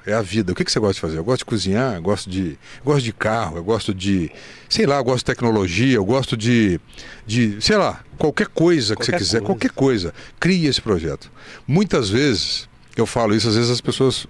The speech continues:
Speaker 1: interpretam assim, "É, mas eu preciso do meu tempo de lazer." Todo mundo
Speaker 2: Todo
Speaker 1: precisa.
Speaker 2: mundo, aham.
Speaker 1: Mas use o final de semana não pra escapar da vida que você tem, mas sim pra criar um plano de fuga para a vida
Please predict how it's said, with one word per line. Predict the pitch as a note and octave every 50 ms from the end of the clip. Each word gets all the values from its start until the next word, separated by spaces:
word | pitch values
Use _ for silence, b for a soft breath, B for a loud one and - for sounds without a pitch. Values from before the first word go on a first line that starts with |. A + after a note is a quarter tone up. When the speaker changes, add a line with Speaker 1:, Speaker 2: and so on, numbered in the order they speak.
| G#2+
Speaker 1:
interpretam | A#2+ A#2 - B2+ G#2+ - - A#2 A2 - - A#2+ A#2+ A2 B B B B B B B B
assim, | G#2 - - B2 A2 F#2 E2+ -
"É, | - F3 F3 D3
mas | A#2 G2+ G2 G#2+
eu | B2+ B2
preciso | A2+ - - D#3 D3+ D3 C#3
do | D#3
meu | D#3+ E3 D#3+ D3
tempo | - C#3+ C#3 C3+ - C#3
de | B2 B2+ D3
lazer." | D#3+ D3 A#2+ G#2+ A2
Todo | - - - D3+ D#3 B2+ A#2
mundo | G2 F2 F2 E2+ E2
Speaker 2:
Todo | -
Speaker 1:
precisa. | - - - E2+ D2+ D2 G2 G2+
Speaker 2:
mundo, | G#2 A2 G2+ F#2+
aham. | G2+ G#2+ B2 B B B
Speaker 1:
Mas | C3 C3+ C3+ A#2+ A2 A2
use | C3 E3 F#3+ F3 C#3 G#2 F#2+ G2 F#2+ G2
o | G2+
final | G2 - - A2+ G#2+ A2+ A#2 B2+
de | A2
semana | - - A2+ F#2+ G2+ A#2 A#2+ A2 G2
não | F#2+ G#2+ B2+
pra | - D3 C#3
escapar | - - C#3 B2+ - B2 A#2
da | G#2+ G#2+
vida | F#2 D#2+ F2 G#2+ B2 G2+ F2 E2 - - b b b b b b b b
que | - -
você | G2 G#2 F#2+ - - -
tem, | - - F#2 F2 E2+
mas | F2 F2+ F#2
sim | - - B2 A#2+
pra | - - B2 A2+
criar | - - A#2 G#2+ G2+ G2+ G#2+ A#2 A2 G2+ - - - _ - - - -
um | G2 F#2+
plano | F2+ - A2+ B2 C3 B2+
de | A2 G#2 F#2+
fuga | - - - D3+ E3 B2+ G2 D#2+ - - -
para | - G#2+ G2+ G2
a |
vida | F2 E2+ A#2+ C3+ A2+ G2 E2+ -